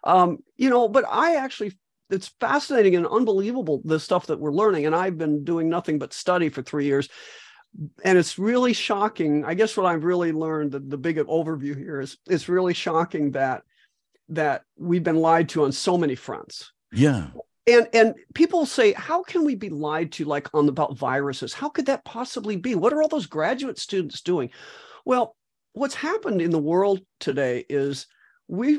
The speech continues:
Speaker 1: we're being taken down, not because there's not knowledge out there, but because we, we compartmentalize it. So we think, you know, when you go to see, like, when I have,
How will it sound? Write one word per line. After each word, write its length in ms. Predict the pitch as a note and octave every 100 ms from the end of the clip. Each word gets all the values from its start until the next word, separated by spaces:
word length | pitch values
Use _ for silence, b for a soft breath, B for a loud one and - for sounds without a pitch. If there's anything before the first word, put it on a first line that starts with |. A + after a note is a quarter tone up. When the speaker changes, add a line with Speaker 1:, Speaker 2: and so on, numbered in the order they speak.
| -
Speaker 1:
we're 220 | B3 D4
being 280 | D4 A#3+ F3+
taken 460 | - A3+ A3 F3+
down, 400 | E3+ F#3 F#3 D#3
not 240 | F3 D4 -
because 400 | D#4 - G#3+ -
there's 240 | F3+ D#3
not 180 | F3 D#3+
knowledge 460 | D#3+ D#3 E3 C#3+
out 220 | B2 A2+ -
there, 160 | A#2+
but 200 | B2+ D#3+
because 380 | F3+ F#3+ F#3+ E3 b b b b b _ -
we, 520 | F#3+ B3+ B3+ B3 - _
we 160 | F3+ G3+
compartmentalize 960 | - F#3+ - A3+ G3 A3+ A3 C3 F2+ -
it. 100 | -
So 320 | - F3+ E3+ b b _
we 220 | F3+ C#4
think, 640 | D#4 - A3 F3+ D#3+ - -
you 100 | -
know, 80 | A3+
when 160 | A#3 A3+
you 100 | D#4
go 160 | D4
to 80 | G#3+
see, 240 | F#3+ G3+
like, 220 | F3 D#3+ A#3+
when 80 |
I 100 | B3+
have, 240 | C4 A#3+